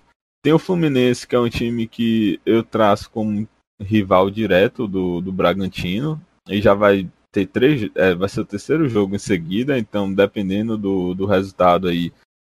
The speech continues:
possa ser que o Fluminense que tenha, é, <laughs> essa obrigação de ganhar.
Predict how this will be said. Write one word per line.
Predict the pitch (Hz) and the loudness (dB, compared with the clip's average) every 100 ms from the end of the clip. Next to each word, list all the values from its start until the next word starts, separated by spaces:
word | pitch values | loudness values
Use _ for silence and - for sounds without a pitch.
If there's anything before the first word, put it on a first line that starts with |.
| - | -2
possa | 95 98 | 0 0
ser | 85 98 | -2 -4
que | 95 | -4
o | |
Fluminense | - 104 98 92 95 - - - | -10 -6 -4 -2 -4 -6 -18 -8
que | - - _ _ | -8 -8 _ _
tenha, | 117 160 202 180 139 _ | -2 0 0 -2 -4 _
é, | - 87 90 90 69 - | -2 0 2 0 -2 -4
<laughs> | 98 - _ | -6 -6 _
essa | - 101 107 | 0 2 0
obrigação | 95 98 98 92 98 95 | 0 0 2 2 -2 -4
de | 95 | -4
ganhar. | 113 113 127 175 | -2 0 0 -2